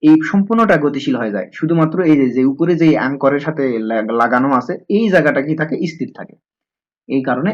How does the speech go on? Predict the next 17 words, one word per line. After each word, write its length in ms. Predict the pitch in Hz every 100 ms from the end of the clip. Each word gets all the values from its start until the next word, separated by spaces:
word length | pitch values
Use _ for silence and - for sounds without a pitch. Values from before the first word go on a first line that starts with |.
| -
এই 140 | 120
জায়গায় 240 | 107 92 82
ছিঁড়ে 180 | 92 87
যায়। 140 | 73 - -
আশা 140 | -
করি 160 | 120 147 220
বুঝতে 180 | 135 -
পেরেছো। 280 | 80 80 80 - _ _ _ -
তো 80 | 143 139 135
আজকে 260 | 135 156 151 143
এত 80 | 135 135
দূর 120 | 139 131
পর্যন্তই। 420 | 127 123 117 160 165
আমরা 140 | 131 131
এর 80 | 127 131
পরের 260 | 151 170 170
পার্টে 200 | 156 139